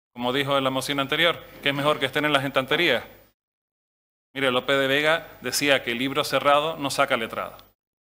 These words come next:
¿Mm? Don David. ¿Quiere hablar del camino?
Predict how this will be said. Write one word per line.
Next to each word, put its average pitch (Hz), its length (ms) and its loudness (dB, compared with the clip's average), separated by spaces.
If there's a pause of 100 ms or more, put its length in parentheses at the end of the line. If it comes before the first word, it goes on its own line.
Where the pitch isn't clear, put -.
(220)
¿Mm? 123 160 -8 (280)
Don 113 160 -8
David. 101 260 -6 (920)
¿Quiere 160 200 4
hablar 165 260 6
del 160 180 0
camino? 165 400 0